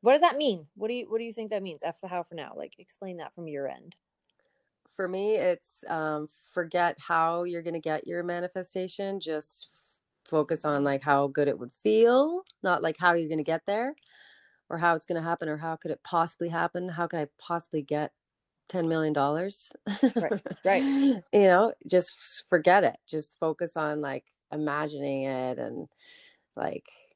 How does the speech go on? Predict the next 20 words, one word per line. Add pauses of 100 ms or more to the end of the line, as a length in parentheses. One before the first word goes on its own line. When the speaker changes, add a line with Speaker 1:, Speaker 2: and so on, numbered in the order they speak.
(160)
Speaker 2:
forget
the
how,
because
you
know
what?
You
never
know
where
it's
gonna
come
from.
You
just
really
never
know.